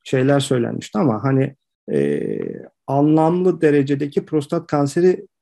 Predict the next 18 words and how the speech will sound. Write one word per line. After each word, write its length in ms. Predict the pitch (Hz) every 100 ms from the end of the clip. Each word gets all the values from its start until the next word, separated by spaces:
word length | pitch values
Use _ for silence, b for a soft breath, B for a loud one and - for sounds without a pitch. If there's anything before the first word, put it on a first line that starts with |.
| _ _ -
e, 60 | - - 240 143 143 143 135 -
tanı 300 | - 165 190
konulma 560 | 165 143 147 170 175 - 143
riskini 480 | 135 139 - 160 160
arttırmakta. 1040 | - 127 113 - 117 110 107 - 190 254 - b b
O 120 | 196
yüzden 460 | 202 185 185 185 175
biz 220 | 180 - -
bu 260 | 170 - - _ _ -
pro-, 340 | - 180 180 156 _ -
beş 220 | 160 170
R 360 | 170 147 151 - -
kullandığımızda 1080 | 151 143 135 135 135 135 131 127 120 160 -
hastaları 640 | 135 - 139 139 202 147
daha 260 | 143 180 156
düzenli 460 | 139 135 131 139
monitörize 680 | 139 139 135 135 127 123 175
etmemiz 600 | 143 - 139 139 - -